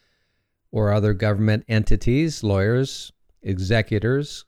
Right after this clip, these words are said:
courts, and accountants will participate.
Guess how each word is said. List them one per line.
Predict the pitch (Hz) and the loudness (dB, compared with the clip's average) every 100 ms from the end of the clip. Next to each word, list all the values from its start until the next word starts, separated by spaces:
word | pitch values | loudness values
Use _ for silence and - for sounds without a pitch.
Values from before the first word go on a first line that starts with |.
| _ _ _ _ | _ _ _ _
courts, | - 127 117 - - - | 2 4 2 -2 -14 -8
and | 110 | -4
accountants | 101 - 135 139 131 92 113 - | -4 0 2 2 2 0 -4 -10
will | 110 110 | -8 -4
participate. | - 117 151 147 143 110 95 | -2 -2 -2 -6 -6 -4 -4